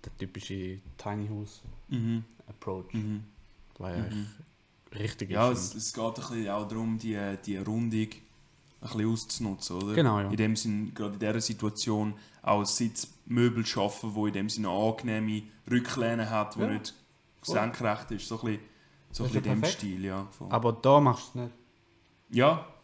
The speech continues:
Speaker 2: ja, da hast du recht, ja.
Speaker 1: <laughs>
Speaker 2: Da hast du recht. Aber ich glaub, grad wenn du, vielleicht wenn du, wenn du eben in so einen Körper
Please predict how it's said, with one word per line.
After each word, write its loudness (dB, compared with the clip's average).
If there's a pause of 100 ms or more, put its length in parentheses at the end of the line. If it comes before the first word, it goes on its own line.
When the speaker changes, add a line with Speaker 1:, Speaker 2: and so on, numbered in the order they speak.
(120)
Speaker 2:
ja, 0
da -2
hast -2
du -4
recht, 0
ja. 6
Speaker 1:
<laughs> -6 (120)
Speaker 2:
Da -2
hast -2
du -4
recht. -4 (1300)
Aber 6
ich -2
glaub, 4
grad 2
wenn 4
du, 2 (840)
vielleicht 2
wenn 2
du, 2
wenn 0
du 0
eben 0
in 2
so 0
einen 0
Körper 2